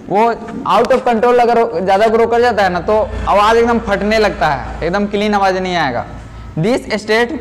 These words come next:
may remain for few days, कुछ दिन, कुछ सप्ताह तक ये state रहता है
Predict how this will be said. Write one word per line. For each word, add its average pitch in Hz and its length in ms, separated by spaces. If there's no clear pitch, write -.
may 208 200
remain 214 340
for 226 160
few 202 260
days, 151 200
कुछ 220 160
दिन, 214 320
कुछ 214 180
सप्ताह 214 300
तक 202 200
ये 196 380
state 208 300
रहता 202 280
है 208 240